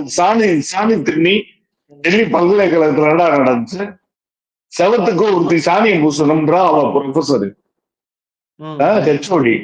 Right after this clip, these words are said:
Speaker 1: இந்த லட்சணத்தை நீ அங்க வச்சுக்கிட்டு இங்க இருக்கிறவனுக்கு அறிவு இல்லைன்னு வந்தா செருப்பு கொண்டு அடிக்கணும்னு தோணுமா, தோணாது?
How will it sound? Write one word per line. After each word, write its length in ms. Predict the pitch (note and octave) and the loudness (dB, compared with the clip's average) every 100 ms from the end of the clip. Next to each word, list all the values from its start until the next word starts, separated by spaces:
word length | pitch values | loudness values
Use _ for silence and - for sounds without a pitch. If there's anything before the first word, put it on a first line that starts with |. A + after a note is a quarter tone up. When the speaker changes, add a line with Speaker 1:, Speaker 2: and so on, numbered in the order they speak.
| - - _ _ _ | -10 -20 _ _ _
Speaker 1:
இந்த 160 | D3+ D#3 | -2 0
லட்சணத்தை 520 | E3 E3 - A3+ F#3+ F3+ | 2 0 -2 -2 0 0
நீ 100 | E3+ | 2
அங்க 260 | E3 D#3+ F3 | 2 2 2
வச்சுக்கிட்டு 400 | E3 D3+ F#3 F#3 | 2 2 -2 -2
இங்க 180 | F3 F3+ | -2 0
இருக்கிறவனுக்கு 560 | F#3 F3 F#3 F3+ E3+ D#3+ | 0 0 0 2 2 2
அறிவு 280 | D3+ G3 | 2 2
இல்லைன்னு 280 | F3+ E3 D#3+ | 0 -2 -4
வந்தா 300 | D3+ D3 F3 | -2 0 0
செருப்பு 380 | F3+ G3 G3+ G3+ | 0 0 0 0
கொண்டு 220 | F#3 F3+ E3+ | 0 2 2
அடிக்கணும்னு 520 | D#3 D3+ D#3+ D#3 C#3+ | 0 0 0 0 0
தோணுமா, 280 | C#3+ C#3+ D#3 | 0 0 0
தோணாது? 360 | C#3+ B2 - | 0 -4 -6